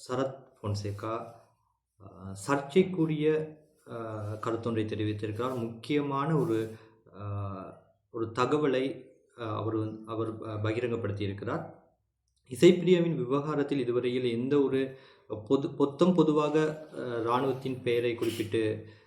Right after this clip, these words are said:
ஆ, குற்றச்சாட்டுகள் முன்வைக்கப்பட்டிருந்தாலுமே கூட,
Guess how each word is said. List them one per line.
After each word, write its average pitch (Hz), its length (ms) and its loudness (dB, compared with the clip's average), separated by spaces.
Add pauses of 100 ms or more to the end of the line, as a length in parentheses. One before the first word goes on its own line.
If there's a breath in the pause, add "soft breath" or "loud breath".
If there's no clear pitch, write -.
(240 loud breath)
ஆ, - 20 -6
குற்றச்சாட்டுகள் 113 760 -2
முன்வைக்கப்பட்டிருந்தாலுமே 101 1080 0
கூட, 139 500 0